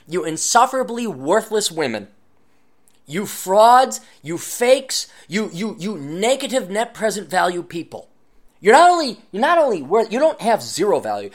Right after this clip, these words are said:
you have negative value. You should have never had a job in the first place.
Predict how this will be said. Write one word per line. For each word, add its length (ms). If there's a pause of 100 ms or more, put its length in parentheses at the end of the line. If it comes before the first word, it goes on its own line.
you 120
have 140 (200)
negative 760
value. 460 (400)
You 180
should 200
have 140
never 280
had 180
a 80
job 320
in 140
the 240
first 320
place. 400